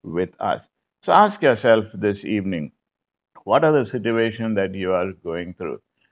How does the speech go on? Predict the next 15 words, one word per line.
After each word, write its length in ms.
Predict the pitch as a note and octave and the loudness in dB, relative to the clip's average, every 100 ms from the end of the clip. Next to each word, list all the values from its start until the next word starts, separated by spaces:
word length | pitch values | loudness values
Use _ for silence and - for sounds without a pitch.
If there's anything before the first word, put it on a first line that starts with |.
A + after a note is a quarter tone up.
| _ _ | _ _
Would 160 | G#2+ C3 | -6 0
you 100 | E3+ | 2
be 140 | E3 D3+ | 4 4
able 240 | D3 D3 D3 | 4 2 0
to 100 | C#3 | 0
recognize 840 | A2+ A#2 C#3+ D3 C#3 C3 A2 G#2 | 0 0 -2 -2 0 0 -2 -4
even 380 | B2 C3 C3 C3 | -6 -4 -4 -2
this 280 | A#2 A#2 A#2 | -2 -4 -6
evening 560 | A2+ A#2 G2+ G#2 G2+ F#2+ | -6 -4 -4 -6 -6 0
that 360 | G#2+ D3 - _ _ | 2 2 -2 _ _
he 520 | _ D3+ D#3+ E3 E3 - | _ -4 -2 -2 -4 -4
is 440 | C3 C3 G#2 G#2 | -2 -4 -8 -4
there 460 | A2+ A#2 A#2+ A#2+ - _ - | 4 6 6 2 -8 _ -16
with 460 | G#2+ A#2+ B2+ - _ G2 | -4 -2 -2 -4 _ -12
you, 420 | G2 G#2+ G2+ - | -6 -2 -2 -4